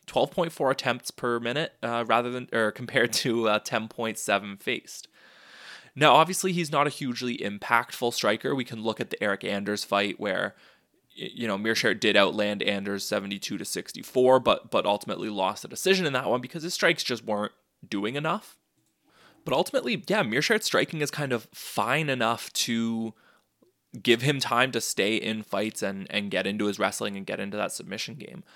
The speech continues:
Um, obviously, the fact that he's been knocked out a couple of times is,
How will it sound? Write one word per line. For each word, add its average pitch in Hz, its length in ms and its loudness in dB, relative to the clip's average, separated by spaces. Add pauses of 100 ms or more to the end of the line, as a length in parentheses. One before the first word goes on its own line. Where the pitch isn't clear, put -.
(400)
Um, 98 320 -8
obviously, 117 800 0
the - 100 -6
fact 107 300 -2
that 113 60 2
he's 104 100 0
been 101 180 -2
knocked 98 280 -2
out 104 100 4
a 107 60 -2
couple 104 260 0
of 104 60 -2
times 98 320 -4
is, 92 200 -12